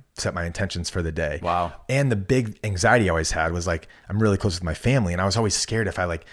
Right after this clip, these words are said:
Speaker 1: went on a hike for a day and didn't have my phone, my family was gonna call and there's some emergency I wouldn't be able to help with.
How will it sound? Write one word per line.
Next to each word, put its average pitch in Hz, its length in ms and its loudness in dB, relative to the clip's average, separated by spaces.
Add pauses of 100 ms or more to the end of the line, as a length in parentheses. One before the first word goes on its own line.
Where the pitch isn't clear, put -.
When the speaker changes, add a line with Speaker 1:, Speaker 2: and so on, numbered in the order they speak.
(220)
Speaker 1:
went 117 160 2
on 104 100 2
a 90 60 0
hike 143 320 2
for 98 200 0
a 85 60 0
day 80 320 0 (180)
and 98 120 -2
didn't 110 100 2
have 104 80 2
my 85 100 2
phone, 98 520 2 (200)
my 98 100 -2
family 127 340 2
was 92 80 0
gonna 104 140 0
call 113 140 -2
and 104 60 2
there's 98 120 0
some 101 100 -2
emergency 107 500 0
I 90 40 4
wouldn't 90 160 2
be 92 40 2
able 82 100 0
to 85 60 -4
help 120 240 0
with. 71 160 -4